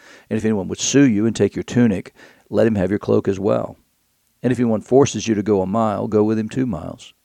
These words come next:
Give to the one who begs from you, and don't refuse the one who would borrow from you."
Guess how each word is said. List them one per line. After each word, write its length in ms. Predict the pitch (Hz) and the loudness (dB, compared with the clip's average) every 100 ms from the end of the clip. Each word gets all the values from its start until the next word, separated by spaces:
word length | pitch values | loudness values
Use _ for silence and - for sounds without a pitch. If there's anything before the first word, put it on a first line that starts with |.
| _ _ _ - | _ _ _ 0
Give 180 | 110 113 | 2 2
to 80 | 101 | 0
the 80 | |
one 160 | 104 107 | -2 -2
who 100 | 107 | -2
begs 300 | 98 101 98 | -2 -2 -6
from 260 | - 95 110 | -8 -8 -8
you, 120 | 113 | -8
and 120 | 90 | -4
don't 220 | 104 120 | -4 -4
refuse 360 | 107 - 120 - | -6 -2 -2 -2
the 80 | 101 | -6
one 200 | 104 104 | -6 -6
who 100 | 104 | -8
would 140 | 98 | -2
borrow 320 | 104 107 95 | 0 2 0
from 320 | - 80 85 | -6 -12 -14
you." 140 | - | -16